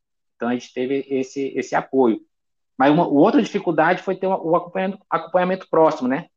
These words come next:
Essa nossa vida de, de analista ambiental na Amazônia, né? Que a gente lida com,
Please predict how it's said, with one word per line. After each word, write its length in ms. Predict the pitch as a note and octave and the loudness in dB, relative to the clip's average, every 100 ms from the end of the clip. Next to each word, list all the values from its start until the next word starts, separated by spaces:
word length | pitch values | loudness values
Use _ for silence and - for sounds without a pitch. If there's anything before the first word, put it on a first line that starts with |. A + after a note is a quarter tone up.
| _ | _
Essa 220 | A#2+ - | -6 -2
nossa 300 | C#3 C#3+ F3 | -2 0 0
vida 280 | B2 D3+ E3+ | 2 2 0
de, 400 | D3 D3 A#2 - _ _ _ _ - | 2 0 0 -4 _ _ _ _ -2
de 80 | C3+ | 2
analista 420 | C#3 C3+ D3+ D#3+ | 4 4 2 0
ambiental 840 | C#3 C#3 B2+ B2+ C3 D3 C#3 A#2+ - | 0 0 -2 0 0 0 -2 -8 -6
na 100 | B2+ | -2
Amazônia, 560 | C#3+ C3+ G#2+ B2+ E3+ C#3 | 0 0 0 -2 -4 -4
né? 120 | B2 | -8
Que 100 | C3 | -8
a 60 | |
gente 520 | A#2 C3 - C3+ A2 - _ _ _ _ - | -6 -8 -6 -6 -6 -10 _ _ _ _ 0
lida 320 | C3 D3+ D#3+ | 2 4 2
com, 420 | - E3 D3+ C3 | 2 0 0 -4